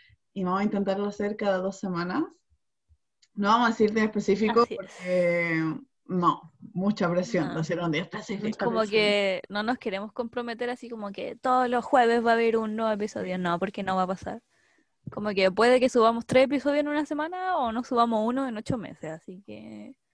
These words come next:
Speaker 2: perdón
Speaker 3: Sí.
Speaker 2: por eso. <laughs> Pero así es la vida de la universitaria.
Speaker 1: Ujú.
Speaker 3: Pero vamos a subir, vamos a subir. No se sabe cuándo, pero lo vamos a hacer.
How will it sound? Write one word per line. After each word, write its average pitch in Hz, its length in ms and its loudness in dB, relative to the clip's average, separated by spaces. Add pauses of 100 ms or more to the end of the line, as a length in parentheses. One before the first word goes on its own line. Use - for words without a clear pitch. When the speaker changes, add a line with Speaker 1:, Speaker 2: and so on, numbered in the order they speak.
(180)
Speaker 2:
perdón 214 280 -8
Speaker 3:
Sí. 220 80 -10
Speaker 2:
por - 120 -8
eso. - 420 -18
<laughs> - 420 -4 (320)
Pero 226 160 2
así - 100 0
es 254 60 -2
la 262 120 2
vida 202 320 0
de 196 80 -2
la 190 80 -6
universitaria. 190 720 -10 (320)
Speaker 1:
Ujú. 190 140 -2
Speaker 3:
Pero 214 140 4
vamos 240 260 4
a - 20 -20
subir, 269 120 -6 (260)
vamos 220 260 -6
a - 40 -20
subir. 240 240 -12 (260)
No 233 100 2
se 240 140 2
sabe 285 260 4
cuándo, 294 380 6
pero 254 340 4
lo 247 100 6
vamos 233 300 6
a - 80 -2
hacer. - 100 -4